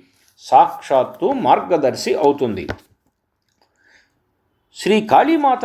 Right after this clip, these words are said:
అమ్మవారిని భక్తులు తమ హృదయంలో నిలుపుకొని ధ్యానిస్తారు, పూజిస్తారు. అందువలన ఆ భక్తులు తలచిన మరుక్షణమే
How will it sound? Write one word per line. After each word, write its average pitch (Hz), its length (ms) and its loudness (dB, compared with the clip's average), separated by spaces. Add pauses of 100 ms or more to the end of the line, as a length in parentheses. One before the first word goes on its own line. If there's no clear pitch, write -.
(160)
అమ్మవారిని 175 640 0 (120)
భక్తులు 156 540 -2
తమ 156 240 -2
హృదయంలో 202 560 0
నిలుపుకొని 151 600 0
ధ్యానిస్తారు, 135 720 -4 (680)
పూజిస్తారు. 135 640 -2 (720)
అందువలన 226 460 4 (100)
ఆ 185 140 4
భక్తులు 196 440 -2
తలచిన 208 420 0
మరుక్షణమే 160 720 0